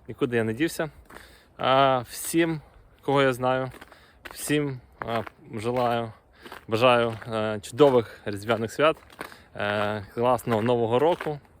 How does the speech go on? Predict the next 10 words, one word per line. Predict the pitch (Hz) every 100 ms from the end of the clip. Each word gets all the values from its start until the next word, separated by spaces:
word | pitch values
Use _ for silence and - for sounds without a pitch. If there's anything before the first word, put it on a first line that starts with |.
| - - - -
Всіх | - - 160
хочу | - 147 -
бачити. | 110 139 151 143 - 139 131 -
Е, | 113 117 117 110 - - - - - -
е, | - 110
що | 113 139
можу | 131 123
побажати? | 117 117 113 110 - 107 101 101 95 - - _ _ _ - - - -
Частіше | 120 - 170 -
вибирайтеся | 135 127 143 139 127 117 - 113 113 110